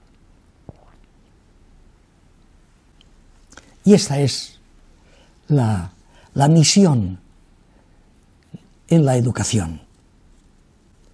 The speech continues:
El ser humano nace con un cerebro todavía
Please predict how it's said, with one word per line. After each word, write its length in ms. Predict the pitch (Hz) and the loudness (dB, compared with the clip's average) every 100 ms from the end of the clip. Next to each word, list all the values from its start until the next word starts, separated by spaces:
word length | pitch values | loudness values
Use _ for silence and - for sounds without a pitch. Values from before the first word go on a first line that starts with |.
| _ _ _ _ _ _ _ _ _ _ _ _ _ _ _ _ _ _ _ _ _ _ _ _ _ _ - - _ _ _ _ _ _ _ _ _ | _ _ _ _ _ _ _ _ _ _ _ _ _ _ _ _ _ _ _ _ _ _ _ _ _ _ -20 -20 _ _ _ _ _ _ _ _ _
El 120 | - 135 | -2 0
ser 200 | 190 185 | 4 4
humano 340 | 175 185 170 | 4 4 4
nace 340 | 196 - 147 | 4 2 0
con 140 | - 170 | 2 2
un 120 | 202 | 2
cerebro 560 | - 170 180 151 131 113 | 0 0 2 2 0 -2
todavía 560 | 156 151 143 175 160 | -2 0 4 4 4